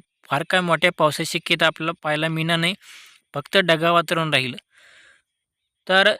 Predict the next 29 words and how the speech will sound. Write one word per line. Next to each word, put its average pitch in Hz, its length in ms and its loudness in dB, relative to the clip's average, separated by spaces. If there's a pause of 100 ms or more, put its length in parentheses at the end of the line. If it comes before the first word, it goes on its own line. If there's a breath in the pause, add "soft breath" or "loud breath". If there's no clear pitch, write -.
शेतकरी 196 400 -2
मित्रांनो 190 380 2
जे 185 140 2
आपण 180 240 0
या 180 60 0
ठिकाणी 185 300 -2
आता 180 220 2
उद्याचा 175 540 2
हवामान 160 360 2
अंदाज 175 280 2
आपण 165 280 -2
जाणून 156 300 0
घेतलेला 170 340 0
आहे. 175 180 0 (500 soft breath)
आणि 160 140 -4
पुन्हा 170 360 0
एकदा 185 180 2
सांगतो 170 320 -4
शेतकरी 175 380 -2
मित्रांनो 175 400 0
उद्याच्याला 170 500 -2
जे 175 120 2
आपलं 170 300 0
शेत 151 220 -8 (160)
सकाळपासून 160 800 -2 (720 loud breath)
ते 175 80 0
दुपारपर्यंत 180 760 0
राज्यातील 156 560 0
हवामान 170 640 0